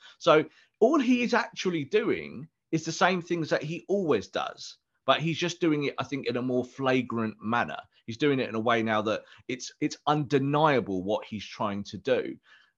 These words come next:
And I said this as well. I think, like, in years to come, he will still play this card back and go, "Well, I did it because I didn't like the Glazers." And we absolutely know this has got nothing to do about his feelings of ownership. It does not. It's got nothing to do with it.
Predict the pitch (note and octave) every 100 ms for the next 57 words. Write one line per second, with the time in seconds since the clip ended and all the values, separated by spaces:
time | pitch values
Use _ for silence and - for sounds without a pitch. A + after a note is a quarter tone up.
0 | _ C3 C#3+ - C3 A#2+ A#2 E3+ D#3 -
1 | G#2+ F3 - A#2 A2+ B2+ B2+ B2 - -
2 | D#3 G#2 B2 C3 A#2+ - D3 - C#3 F3
3 | C3 - - E2+ E2 E2+ G2+ G#2+ G#2 A2
4 | G#2+ - - B2+ B2+ B2 C#3+ B2 A2+ -
5 | - A2+ G#2+ A2+ G#2 G#2+ - C3+ C3+ C3+
6 | G#2+ F#2 - - C#3 D3 F3+ G3 - F#3
7 | G3 - - E3+ E3+ D#3 D#3+ D3 D3 F2
8 | - A2 - _ - C3 B2+ - A2+ A#2
9 | C3 C3 - A#2+ A#2+ A2 G#2 G2 F#2+ F#2+
10 | - A#2+ G#2 F#2 F#2+ F#2+ F2 F2+ E2+ F2+
11 | - - _ _ _ _ _ _ A#2 B2+
12 | F2+ G2+ E2+ C#2 - C#3 C3+ F3 F#3 E3
13 | - C#3+ - - C3+ B2 G#2 E2 D2+ D2
14 | -